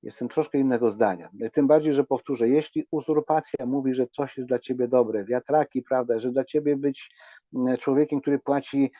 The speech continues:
cztery tysiące za węgiel, mm, a nie tysiąc, że kupo-, że węgiel musi być kupowany gdzieś w Kolumbii czy gdzieś, bo przecież trzeba polskie kopalnie zasypywać, bo ktoś ma na nie chrapkie, chrapkę i tak dalej, to weź te puzzle, poukładaj, zinwentaryzuj to wszystko, co się wokół ciebie,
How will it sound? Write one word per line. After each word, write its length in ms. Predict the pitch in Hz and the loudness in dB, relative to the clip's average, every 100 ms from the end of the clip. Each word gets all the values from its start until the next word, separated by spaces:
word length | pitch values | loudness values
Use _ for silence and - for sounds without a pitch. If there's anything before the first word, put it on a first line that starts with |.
| _ | _
cztery 340 | - - 147 143 | -2 2 4 2
tysiące 460 | 131 147 143 143 | -2 -4 0 0
za 180 | 139 139 | 2 4
węgiel, 480 | 143 156 143 143 135 _ _ - | 4 4 4 2 2 _ _ -8
mm, 120 | 139 135 | -6 -2
a 100 | 135 | 0
nie 180 | 156 156 | 2 0
tysiąc, 540 | - 151 - 107 101 | 0 -4 -4 -8 -8
że 320 | 110 131 131 | 0 2 2
kupo-, 400 | - 135 151 139 | 0 -4 2 2
że 180 | 127 139 | 2 2
węgiel 360 | 147 147 143 147 | 2 0 0 0
musi 260 | 143 - | -2 -4
być 320 | 151 139 - 147 - | -4 -6 -6 -6 -4
kupowany 520 | 151 147 151 156 156 | -4 0 0 2 -2
gdzieś 180 | 151 - | -4 -8
w 80 | |
Kolumbii 440 | - 147 151 147 143 | -2 2 2 0 -8
czy 160 | - 151 | -8 -8
gdzieś, 320 | 139 156 143 | 0 0 2
bo 140 | 147 | 0
przecież 520 | - 139 143 - - - | 0 -4 -4 -6 -14 -4
trzeba 200 | 147 131 | -4 -2
polskie 400 | 143 139 - 131 | -2 -4 -6 -8
kopalnie 420 | 127 131 139 135 | -4 -2 -2 -4
zasypywać, 560 | 127 - 127 147 135 | -6 -6 -4 0 2
bo 140 | 120 113 | 0 -4
ktoś 280 | - 123 127 | -4 -6 -6
ma 140 | 123 - - - 120 | -8 -10 -20 -12 0
na 120 | 127 | 2
nie 140 | 127 | 2
chrapkie, 580 | 113 - 117 143 - 131 - 104 | -2 -4 0 -2 -2 -6 -6 -4
chrapkę 320 | - - 123 | -2 0 0
i 100 | 120 | 0
tak 160 | 120 117 | -2 -2
dalej, 260 | 117 120 - - - _ | 0 -2 -4 -20 -20 _
to 120 | 139 | 0
weź 200 | 143 165 | 0 2
te 120 | 151 | 0
puzzle, 340 | 143 156 139 135 | 0 -4 0 2
poukładaj, 440 | 135 127 139 135 | 2 0 2 2
zinwentaryzuj 800 | 131 147 147 156 160 190 196 147 | 2 2 2 2 0 0 -2 -2
to 120 | 139 | -2
wszystko, 320 | - 185 175 | -6 -8 -6
co 120 | - 120 | -6 -4
się 140 | 113 | -2
wokół 300 | 127 - 117 | -2 -4 -6
ciebie, 380 | - 135 131 | -2 0 2